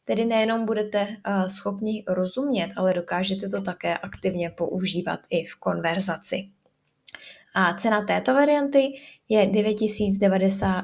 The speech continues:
devět set devadesát devět korun bez D P H. Tak pojďme se ještě podívat, jaké výhody, a, mají ty naše videokurzy. A v první řadě se jedná o velmi kvalitní výklad. A videa,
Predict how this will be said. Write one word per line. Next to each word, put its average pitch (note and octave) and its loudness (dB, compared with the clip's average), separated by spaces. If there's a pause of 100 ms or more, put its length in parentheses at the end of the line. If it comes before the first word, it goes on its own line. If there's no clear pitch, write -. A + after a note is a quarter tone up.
(140)
devět G3 0
set - -2
devadesát F3 -2
devět E3 -4
korun E3 -6
bez D#3+ -4 (220)
D E3 0
P E3+ 0
H. D#3 0 (1600)
Tak - -4
pojďme B3 4
se F4 6
ještě F#4 4
podívat, G3 4
jaké E4 6
výhody, B3 2
a, F3+ 0
mají F3 -2
ty F#3+ 2
naše F3+ 2
videokurzy. F#3+ 0 (720)
A G3+ 0
v G3 -6
první C#4+ 2
řadě A3 4
se B3+ 0
jedná G#3 0
o G#3 -2
velmi F#3+ 0
kvalitní F3+ -4
výklad. E3 -2 (800)
A F#3 0
videa, G#3 6